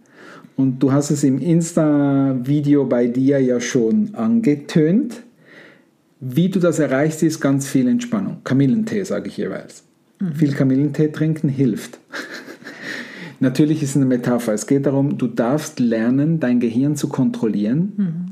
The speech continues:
Speaker 1: Du darfst lernen, meditieren. Du darfst sechzehn Stunden am Tag deine Gedanken unter deine Kontrolle bringen. Damit du jederzeit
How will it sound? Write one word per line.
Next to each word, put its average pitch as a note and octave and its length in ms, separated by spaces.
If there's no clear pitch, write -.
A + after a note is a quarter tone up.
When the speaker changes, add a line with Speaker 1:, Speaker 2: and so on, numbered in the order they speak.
Speaker 1:
Du - 60
darfst B2+ 320
lernen, C#3 340
meditieren. C#3 760
Du A#2+ 80
darfst B2 480
sechzehn C#3+ 520
Stunden D3 680
am B2 280
Tag B2 520
deine C3 320
Gedanken A#2+ 600
unter A#2+ 300
deine A2+ 340
Kontrolle G#2+ 600
bringen. G#2 320
Damit C3+ 720
du F3 360
jederzeit B2+ 1160